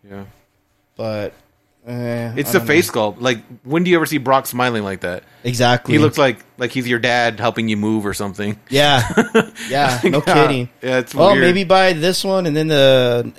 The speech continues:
Speaker 2: the basic.
Speaker 1: Throw the basic head on there?
Speaker 2: Yeah, throw the basic head on there.
Speaker 1: Yeah. It's a better ba-, yeah, I mean, it's just, it's weird that he's smiling.
Speaker 2: Yeah, he's not supposed to be happy. <laughs>
Speaker 1: Yeah, it's, it's just weird.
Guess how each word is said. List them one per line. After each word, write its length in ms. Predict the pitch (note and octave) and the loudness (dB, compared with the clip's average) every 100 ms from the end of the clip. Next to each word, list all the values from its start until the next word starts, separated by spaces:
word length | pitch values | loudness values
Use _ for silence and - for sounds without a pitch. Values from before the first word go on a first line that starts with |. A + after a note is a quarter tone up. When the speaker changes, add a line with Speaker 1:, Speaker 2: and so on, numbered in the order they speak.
| _ | _
Speaker 2:
the 120 | A#2+ | -4
basic. 580 | A2+ E3 G3 D3+ D3+ - | 0 0 0 0 0 0
Speaker 1:
Throw 140 | C#3 | -2
the 80 | A#2+ | 0
basic 320 | A2+ A#2+ A#2 | 2 0 0
head 140 | B2 B2+ | 0 0
on 100 | C3+ | 2
there? 200 | C#3+ D3 | 2 0
Speaker 2:
Yeah, 260 | B2+ D3+ D#3 | 0 2 2
throw 140 | C3+ | 0
the 80 | C3 | -4
basic 320 | A#2+ C#3 D3 | -2 -2 -2
head 140 | D3 F3 | -4 -2
on 120 | C#3 | -2
there. 160 | A#2+ | -4
Speaker 1:
Yeah. 360 | A2 G#2+ G#2+ G#2+ G#2 _ _ - | -4 -4 -4 -6 -10 _ _ -10
It's 200 | B2 A#2+ | -8 -4
a 40 | |
better 220 | A#2 B2+ | -2 -2
ba-, 280 | G#2 G2+ A#2+ | -2 -6 -6
yeah, 320 | A#2 C3 G#2+ - | -2 -2 -2 -6
I 40 | |
mean, 140 | B2 C#3 | -10 -10
it's 100 | C#3 | -8
just, 160 | G3+ - _ _ _ _ | -12 -14 _ _ _ _
it's 80 | - | -8
weird 380 | A#2+ B2+ C#3+ A#2+ | -4 -2 -2 -4
that 80 | |
he's 120 | G2+ - | -6 -8
smiling. 520 | G#2 G#2 G#2+ F#2+ F#2 | -6 -6 -6 -10 -10
Speaker 2:
Yeah, 260 | C3+ B2+ | -8 -8
he's 240 | A2 C3 B2 | -8 -8 -8
not 200 | B2+ B2 | -8 -8
supposed 220 | - B2 | -10 -12
to 40 | - | -10
be 80 | G#2 | -12
happy. 400 | A2+ G#2 A2 G2+ _ _ _ _ | -10 -12 -16 -20 _ _ _ _
<laughs> 40 | G#3 - C#4 - - | -10 -2 -2 -2 -10
Speaker 1:
Yeah, 280 | G2+ F#2+ F2+ - - - | -8 -8 -10 -14 -20 -20
it's, 260 | G2+ - _ | -20 -20 _
it's 160 | G2+ - | -20 -18
just 160 | F#2+ F2 | -18 -14
weird. 320 | E2 E2+ | -12 -12